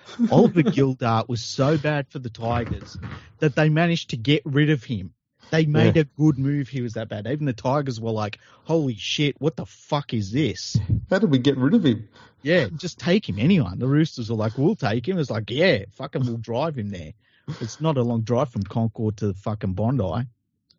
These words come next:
Speaker 1: No, that's right. Um, forwards: Jesse Bromwich, Jared Wallace, Kenny Bromwich, Felise Kaufusi, Mark Nichols, Ray Stone, Tom Gilbert, Herman Esa Esa. Uh, I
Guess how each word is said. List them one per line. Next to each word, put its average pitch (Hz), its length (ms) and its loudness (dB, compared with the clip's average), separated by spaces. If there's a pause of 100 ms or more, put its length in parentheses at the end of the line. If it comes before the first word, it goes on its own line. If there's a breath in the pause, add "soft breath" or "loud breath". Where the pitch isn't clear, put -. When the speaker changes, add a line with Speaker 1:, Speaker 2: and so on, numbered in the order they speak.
(160)
Speaker 1:
No, 107 160 -2 (400)
that's - 180 -10
right. - 240 -10 (680 loud breath)
Um, 120 640 2 (200)
forwards: 123 840 -2
Jesse 120 320 -2
Bromwich, 104 540 -4
Jared 107 280 -2
Wallace, 95 360 -6
Kenny 117 260 -2
Bromwich, 95 480 -8
Felise 110 260 0
Kaufusi, 104 520 -4
Mark 104 320 -2
Nichols, 98 320 -2
Ray 101 200 4
Stone, 110 380 -2
Tom 117 260 0
Gilbert, 107 300 2
Herman 113 340 0
Esa 107 280 -2
Esa. 110 460 0 (680 loud breath)
Uh, - 60 -10
I 117 720 0